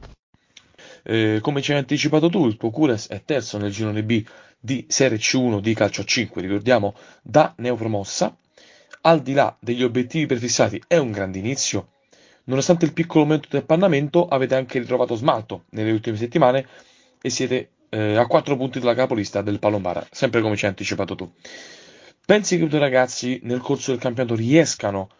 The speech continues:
eh, come dire, a rosicchiare questi punti di stacco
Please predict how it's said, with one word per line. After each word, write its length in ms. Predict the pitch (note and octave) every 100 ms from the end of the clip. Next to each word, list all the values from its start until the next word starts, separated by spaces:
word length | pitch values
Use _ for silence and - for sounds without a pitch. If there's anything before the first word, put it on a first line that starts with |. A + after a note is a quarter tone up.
| _ _ -
eh, 440 | A2 A2 G#2+ G2+ - _ _
come 140 | - A#2+
dire, 160 | A#2+
a 40 | A2
rosicchiare 640 | B2+ - - F3 C3 G#2
questi 260 | A2 A2 A#2
punti 360 | C#3 B2+ B2+
di 80 | A2+
stacco 680 | - B2 A2+ - A2 G#2+